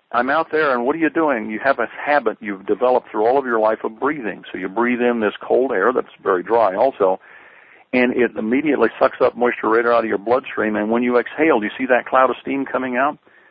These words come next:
You can exhale away easily two quarts of water a day. You have your regular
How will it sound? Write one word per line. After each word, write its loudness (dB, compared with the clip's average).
You 0
can 2
exhale 2
away 0
easily 0
two 4
quarts 0
of -2
water 2
a -2
day. -6
You 0
have 0
your 2
regular 2